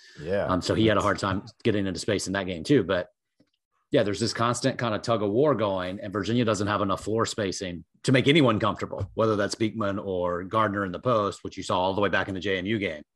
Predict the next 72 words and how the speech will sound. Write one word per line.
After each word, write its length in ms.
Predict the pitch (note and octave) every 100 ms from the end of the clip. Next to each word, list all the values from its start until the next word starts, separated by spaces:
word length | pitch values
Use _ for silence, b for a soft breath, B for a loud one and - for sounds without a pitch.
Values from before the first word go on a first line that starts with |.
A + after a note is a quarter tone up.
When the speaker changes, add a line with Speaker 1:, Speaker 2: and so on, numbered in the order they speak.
| _ -
Speaker 2:
You're 120 | G2
right. 120 | G#2
They 100 | G2
just 200 | G2+ -
would 100 | G#2
not 180 | G2 G2+
let 140 | G2
him 100 | G#2
play 200 | G2 G2+
in 40 | F#2
the 60 |
post, 460 | F2 B2 G#2 F2+ -
and 80 | G2
Virginia 300 | G2 F#2+ G2+
Speaker 1:
Yeah. 60 | D#2
Speaker 2:
couldn't 160 | B2
space 340 | G2 - F#2 G2+
it 80 | F#2+
out. 220 | C3+ - _ _
You 100 | G#2+
know, 60 | F#2
and 80 |
there's 220 | G2 G2 F#2+
the, 220 | G2 G2+ b b -
there's 200 | G#2 G2
where 120 | G#2+
the 80 | G#2
three 280 | A2+ A2+ A2
M's 220 | A#2+ A2+
argument 460 | A2+ G2+ G#2 G#2 - _ _ _ _ _ _ _
lives 400 | A2+ A2+ A#2 G#2
on 80 | A2
the 60 | G2+
message 280 | A2 A2 F2+
board. 220 | F2+ E2+
We'll 80 | A2+
play 160 | C#3
one 140 | C#3 C#3+
of 40 |
the 80 | B2+
Speaker 1:
<laughs> 60 |
Speaker 2:
three-point 320 | B2 A#2+ D3+ C3
shooters. 320 | A2 E2 -
Well, 140 | A2 A2+
I 80 |
mean, 180 | A2 A2 G#2
I'm 120 | A#2+
sure 240 | - C#3
if 60 | A#2+
they 120 | A2+
could 140 | A2+ G2
shoot 340 | C#3 A#2+ G2 -
that 240 | G#2+ A2+
well, 280 | A2+ A2+ F#2+
they 120 | F#2+
would 100 | G2
be 80 | F#2
on 140 | F#2+
the 60 | F2
floor, 320 | F#2+ D#2+ - _ _ b b -
right? 140 | G2+
Speaker 1:
Yeah. 40 |
Speaker 2:
But, 220 | G2+ G2+ - _ B B B B B
you 80 | G#2+
know, 60 |
I 40 | G2+
tell 140 | A#2+
my 140 | A2 A2
kids 240 | A#2 G2
all 80 | G#2
the 100 | F#2+
time, 420 | A#2 A2 G2 F#2+